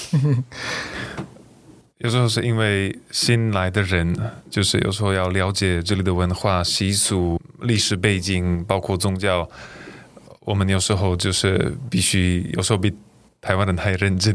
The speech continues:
Speaker 2: 一点。<laughs> 没有，不能说比台湾人认真，只是说我们的确是想要了解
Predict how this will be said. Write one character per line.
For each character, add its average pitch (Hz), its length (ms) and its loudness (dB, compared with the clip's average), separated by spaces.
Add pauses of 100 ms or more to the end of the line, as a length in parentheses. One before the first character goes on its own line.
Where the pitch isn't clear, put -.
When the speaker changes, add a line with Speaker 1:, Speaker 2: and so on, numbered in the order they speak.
Speaker 2:
一 107 40 2
点。 104 240 0 (920)
<laughs> - 840 -2
没 147 100 -2
有， 135 60 2
不 131 140 0
能 143 100 0
说 123 240 -2 (160)
比 113 80 -2
台 117 120 0
湾 117 100 2
人 101 80 -2
认 113 140 0
真， 104 100 0
只 110 140 0
是 120 100 2
说 107 460 -2
我 110 100 -2
们 113 160 0
的 104 100 0
确 107 240 0
是 98 600 0
想 - 240 0
要 101 140 2
了 90 200 0
解 - 380 -2